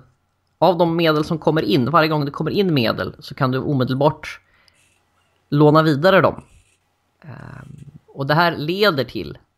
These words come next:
att pengarna, <laughs> samma pengar så att säga, finns på flera konton. Det är lite, det är egentligen det som händer.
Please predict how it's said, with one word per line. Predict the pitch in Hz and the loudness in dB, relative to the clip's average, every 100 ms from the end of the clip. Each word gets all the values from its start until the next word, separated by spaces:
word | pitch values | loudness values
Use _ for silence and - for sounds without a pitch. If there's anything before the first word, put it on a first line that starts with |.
| _ | _
att | - - _ - _ _ _ - | -12 -12 _ -20 _ _ _ -6
pengarna, | 156 165 160 | -4 -2 -4
<laughs> | 151 - | -4 -6
samma | - 185 160 165 | 0 0 2 0
pengar | - 156 151 | 0 -2 -2
så | 139 | -6
att | - | -6
säga, | 123 120 | -6 -6
finns | - 131 - | -8 -10 -8
på | 123 | -12
flera | - 127 127 | -4 -4 -2
konton. | 151 135 127 139 127 | -2 -2 -4 -4 -2
Det | |
är | 131 | -2
lite, | 139 147 | -2 -2
det | - 151 | 0 2
är | |
egentligen | 156 190 180 - 131 | 4 4 2 2 0
det | 123 127 | 0 -2
som | 127 | -2
händer. | 147 147 120 113 | 0 0 0 -4